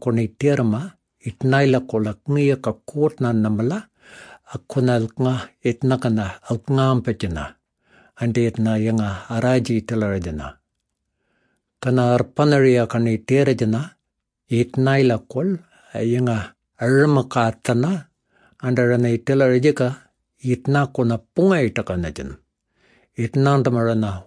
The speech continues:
uyana italarajana. Kana Pharisee arpanama itula nariyarajama wariyaraka, iwunala Jesus angkak,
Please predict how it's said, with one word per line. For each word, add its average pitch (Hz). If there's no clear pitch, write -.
uyana 123
italarajana. 80
Kana 123
Pharisee 135
arpanama 123
itula 120
nariyarajama 113
wariyaraka, 110
iwunala 120
Jesus 131
angkak, 98